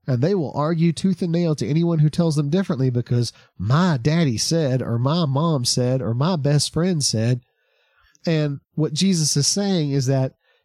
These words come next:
if you're going to follow me, if you're going to be the greatest in my kingdom, you have to have that kind of faith. You have to take me at my word simply because I said so. Jesus, in talking to doubting Thomas, said, "You have believed because you've, you have seen,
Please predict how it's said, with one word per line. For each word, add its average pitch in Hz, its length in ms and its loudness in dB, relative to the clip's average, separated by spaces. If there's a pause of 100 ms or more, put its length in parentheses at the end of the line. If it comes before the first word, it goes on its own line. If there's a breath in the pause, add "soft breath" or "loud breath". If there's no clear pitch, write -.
if 160 160 -2
you're 151 80 0
going 165 240 0
to 175 80 0
follow 147 320 0
me, 131 240 2
if 113 100 -2
you're 160 80 2
going 175 200 0
to 165 40 0
be 160 80 4
the 117 100 0
greatest 143 420 0
in 117 60 -2
my 113 120 0
kingdom, 107 480 -2 (300 soft breath)
you 170 240 4
have 175 300 0
to 151 100 -2
have 139 280 0
that 123 180 -2
kind 123 300 -2
of 101 80 -6
faith. 135 480 -6 (640)
You 160 160 4
have 202 240 2
to 160 100 -2
take 170 280 -2
me 147 160 2
at 135 100 -6
my 117 160 0
word 113 560 -2 (580)
simply 180 600 -2
because 131 480 0
I 113 140 0
said 190 400 -2
so. - 380 -8 (680)
Jesus, 170 500 2
in 160 80 -2
talking 156 380 0
to 123 140 -2
doubting 135 340 0
Thomas, 147 560 -2
said, 120 340 -2
"You 151 220 2
have 175 160 -2
believed 147 340 0
because 131 380 0
you've, 113 240 -2
you 151 200 2
have 107 120 -2
seen, 110 480 -2